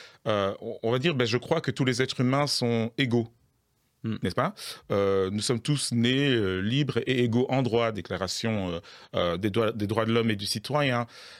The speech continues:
Speaker 1: Eh bien, l'égalité fondamentale entre, entre tout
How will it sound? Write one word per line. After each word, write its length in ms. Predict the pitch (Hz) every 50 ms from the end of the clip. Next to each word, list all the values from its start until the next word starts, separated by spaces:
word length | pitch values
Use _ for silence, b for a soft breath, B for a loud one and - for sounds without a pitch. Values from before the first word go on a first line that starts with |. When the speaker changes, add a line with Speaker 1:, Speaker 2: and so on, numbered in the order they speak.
| B
Speaker 1:
Eh 80 | - 120
bien, 240 | 113 120 110 101 -
l'égalité 680 | 113 117 131 143 180 160 190 165 156 143 131 - 139 131
fondamentale 760 | - - 139 127 127 127 127 123 120 113 - 131 127 120 110 -
entre, 720 | - 101 98 - - - 104 92 90 85 82 85 85 82 - - _ _ -
entre 240 | - 110 - - 98
tout 220 | - - - 120